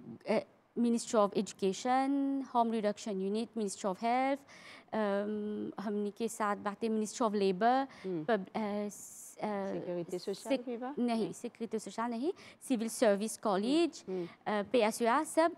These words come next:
Speaker 1: हमनी, अ, हमनी के
Speaker 2: कोलाबोरे हुए हैं,
Speaker 1: कोलाबोरेशन करेलन सा, मल्टी सेक्टर, यानी कि हमनी के ओ लो-, अ, ओ लोग देवेलन सा, हमनी के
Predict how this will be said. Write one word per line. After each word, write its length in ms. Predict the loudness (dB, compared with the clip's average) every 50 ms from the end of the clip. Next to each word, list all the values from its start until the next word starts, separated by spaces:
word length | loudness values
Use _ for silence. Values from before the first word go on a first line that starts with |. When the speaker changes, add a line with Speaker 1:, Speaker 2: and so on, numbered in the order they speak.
| -4 -8
Speaker 1:
हमनी, 520 | -6 -4 0 0 2 2 0 0 0 -2 -4
अ, 160 | -4 -2 -2
हमनी 1600 | 0 0 2 2 2 2 0 0 0 -2 -2 -4 -6 -8 -12 _ _ _ _ _ _ _ _ _ _ _ -20 -20 -20 -14 -10
के 120 | -4 -2 0
Speaker 2:
कोलाबोरे 520 | 2 2 2 0 2 0 0 2 2 2
हुए 120 | 2 2
हैं, 100 | 2 4
Speaker 1:
कोलाबोरेशन 720 | 4 6 6 6 4 4 2 2 2 2 0 0 -2 -4
करेलन 420 | -2 0 0 0 2 0 0 0 0
सा, 180 | 2 2 2 2 0 -4 -16 -18 -14 -4 0
मल्टी 260 | 2 2 2 2 0 0
सेक्टर, 380 | 0 0 0 2 2 2 2 0 -4 -18 -8 -2 2
यानी 160 | 2 2 4
कि 220 | 4 2 2 0 -2 -6 -14 -20 -20 -20 -14 _ 4
हमनी 260 | 6 8 8 8 6
के 260 | 6 6 6 6 6
ओ 160 | 4 6 6
लो-, 320 | 6 8 6 6 4 4 2
अ, 360 | 4 4 4 4 4 2 2
ओ 80 | 2 4
लोग 180 | 4 4 4 4
देवेलन 400 | 2 2 2 2 2 2 2 2
सा, 240 | 2 2 4 4
हमनी 300 | 4 2 2 2 2 2
के 220 | 2 2 0 0